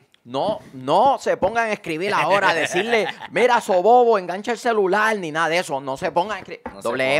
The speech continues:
Speaker 1: M.
Speaker 3: no se pongan.
Speaker 1: Te lo prohíbo, doble M.
Speaker 3: No me
Speaker 1: No hagas eso. No le escribas ahora
Speaker 3: <laughs> Pi.
Speaker 1: comentando que es un bobo que engancha el celular ni nada de esas cosas. Muchachos, no hagan eso,
Speaker 3: Tranquilo,
Speaker 1: por favor.
Speaker 3: doble M, nunca olvides que dejó a México fuera de los grupos,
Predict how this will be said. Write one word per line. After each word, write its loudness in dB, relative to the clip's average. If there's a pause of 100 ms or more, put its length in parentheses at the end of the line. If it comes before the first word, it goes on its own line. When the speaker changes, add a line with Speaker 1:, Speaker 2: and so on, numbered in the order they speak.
Speaker 1:
M. -2
Speaker 3:
no -12
se -12
pongan. -14 (160)
Speaker 1:
Te -12
lo -18
prohíbo, -6
doble -10
M. -20 (100)
Speaker 3:
No -20
me -10 (280)
Speaker 1:
No -6
hagas -10
eso. -2
No -10
le -2
escribas -2
ahora -2
Speaker 3:
<laughs> -20
Pi. -12 (120)
Speaker 1:
comentando -8
que -6
es -6
un -10
bobo 0
que -10
engancha -14
el -18
celular -12
ni -16
nada -12
de -14
esas -20
cosas. -14 (140)
Muchachos, -14
no -16
hagan -14
eso, -16
Speaker 3:
Tranquilo, -4
Speaker 1:
por -2
favor. -2
Speaker 3:
doble 0
M, -4
nunca -4
olvides 0 (480)
que -6
dejó -2
a 2
México -6
fuera 0
de 2
los -2
grupos, -8